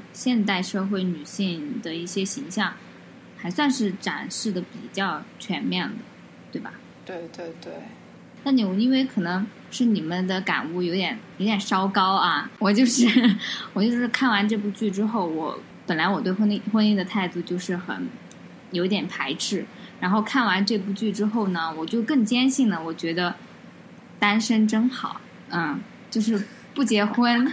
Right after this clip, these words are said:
Speaker 1: 保命，<laughs> 还，还永葆青春。<laughs> 真的，我是觉得真的就没有那么多烦心的、糟心的事儿。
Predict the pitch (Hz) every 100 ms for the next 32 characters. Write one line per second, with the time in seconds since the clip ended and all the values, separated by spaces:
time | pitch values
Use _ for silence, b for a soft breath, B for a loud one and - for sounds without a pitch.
0 | - 196 - 190 254 190 185 - - -
1 | - - 196 - 196 196 196 240 180 -
2 | 220 220 - 208 - - - - - 277
3 | 277 311 269 220 B B - 214 285 214
4 | 196 196 196 - - - - - - 277
5 | 262 214 220 196 214 208 202 190 196 196
6 | 143 170 - 196 180 170 165 190 196 196
7 | 180 185 - 180